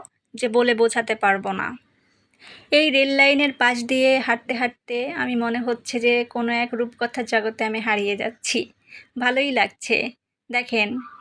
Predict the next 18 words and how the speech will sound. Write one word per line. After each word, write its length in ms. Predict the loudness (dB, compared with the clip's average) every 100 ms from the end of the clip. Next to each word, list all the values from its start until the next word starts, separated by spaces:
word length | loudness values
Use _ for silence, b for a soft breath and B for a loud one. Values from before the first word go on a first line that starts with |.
| -14 0
রেল 200 | 4 4
লাইনটা 440 | 4 2 2 -2 -2
কত 180 | -4 -4
সুন্দর, 400 | -4 -4 -4 -6 -6
তাই 140 | -4
না? 260 | -4 -6 -8 _ _ -8
আর 300 | -4 -2 -4 -2
এত 240 | -4 -2 -6
সুন্দর 500 | -6 -4 -4 -2 -2
ওয়েদার, 560 | 2 2 2 2 2 0 -8 _
বাতাস, 680 | -2 0 0 2 2 0 -10 -14 -8
মনে 200 | -6 -4
হচ্ছে 380 | -6 -6 -8 -4
যে 180 | 0
আমি 320 | 0 0 -4 -8 B B 2
রেল 220 | 2 4
লাইনের 480 | 2 2 2 0 0
মাঝ 280 | 2 2